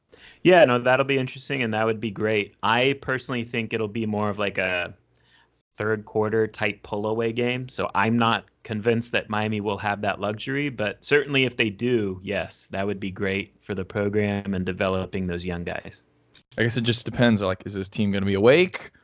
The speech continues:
Speaker 1: Right.
Speaker 2: Or <laughs> are they gonna be sleepwalking? And we, we really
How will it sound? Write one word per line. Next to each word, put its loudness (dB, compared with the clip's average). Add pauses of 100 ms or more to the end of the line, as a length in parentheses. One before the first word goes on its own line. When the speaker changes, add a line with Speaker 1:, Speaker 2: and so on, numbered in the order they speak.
(300)
Speaker 1:
Right. 4 (240)
Speaker 2:
Or -10 (100)
<laughs> -18
are 4
they 4
gonna 4
be 2
sleepwalking? -2
And -2
we, 2
we 0
really 4